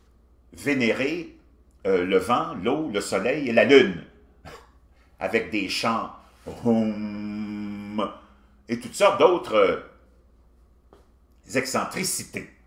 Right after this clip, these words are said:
Mais il y a une forme de yoga très, très athlétique et active, et c'est celle-là que je pratique, et c'est extraordinaire, et je vais vous en parler un petit peu.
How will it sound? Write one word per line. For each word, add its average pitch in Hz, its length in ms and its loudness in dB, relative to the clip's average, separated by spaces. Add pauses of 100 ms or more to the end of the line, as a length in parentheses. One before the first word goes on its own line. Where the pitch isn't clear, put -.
(220)
Mais 151 340 -4 (800)
il 90 60 -10
y - 20 -2
a 92 40 -4
une 87 60 -12
forme 208 240 -8
de 95 100 -6
yoga 85 500 -8 (520)
très, 196 380 -8 (840)
très 92 260 -10
athlétique - 1000 -12
et 78 300 -20
active, - 520 -18
et 92 60 -18
c'est 98 140 -14
celle-là - 240 -10
que 185 120 -12
je - 100 -16
pratique, - 400 -16
et - 60 -16
c'est 92 220 -16 (300)
extraordinaire, 107 840 -10 (840)
et 110 80 -16
je - 100 -14
vais 208 80 -8
vous - 180 -12
en 107 80 -10
parler 175 360 -12
un 90 100 -14
petit - 340 -18
peu. - 240 -14